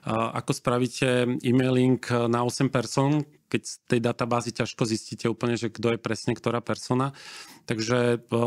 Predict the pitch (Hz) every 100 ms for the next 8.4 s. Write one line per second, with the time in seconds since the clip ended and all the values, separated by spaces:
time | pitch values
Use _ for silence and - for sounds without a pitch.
0 | 117 123 131 131 123 123 - 131 123 123
1 | - 120 127 131 120 113 139 147 156 156
2 | - 117 120 120 123 120 117 117 113 110
3 | 123 - 117 117 113 113 131 - 113 110
4 | 120 120 - 127 117 - 110 110 107 101
5 | 98 113 - 117 117 - - - 107 113
6 | 113 113 113 - 113 107 - 117 113 113
7 | 107 107 107 104 104 101 110 104 - 107
8 | 104 104 143